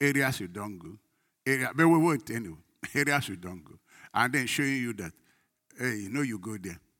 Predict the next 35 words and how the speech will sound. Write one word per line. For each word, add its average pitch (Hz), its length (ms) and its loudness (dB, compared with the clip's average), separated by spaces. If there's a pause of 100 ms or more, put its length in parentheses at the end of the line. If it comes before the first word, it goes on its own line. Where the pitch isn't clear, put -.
(140)
so 120 180 -6
you 107 220 -4
a 92 60 -4
sinner." 107 340 -6 (680)
So 120 160 -2
we 110 120 -6
go 123 140 -2
to 101 160 -10
Christ - 420 -6 (720)
for 90 180 -12
salvation. 90 600 -6 (520)
In 120 120 0
verse 117 220 -2
twenty-five, 123 460 2
it - 40 -6
says, 139 140 2
"But 113 200 -6
after 202 300 4
Christ 165 320 2
has 101 160 -2
come 135 360 -2
on 98 160 -8
the 87 100 -4
scene, 113 400 -4 (540)
through 190 180 4
whom 170 160 6
righteousness 135 680 0
is 92 120 -10
promised, 85 580 -12 (400)
right 143 360 4
standing 123 420 0
with 98 180 -8
God 123 260 0
is 101 100 -6
promised, 78 480 -10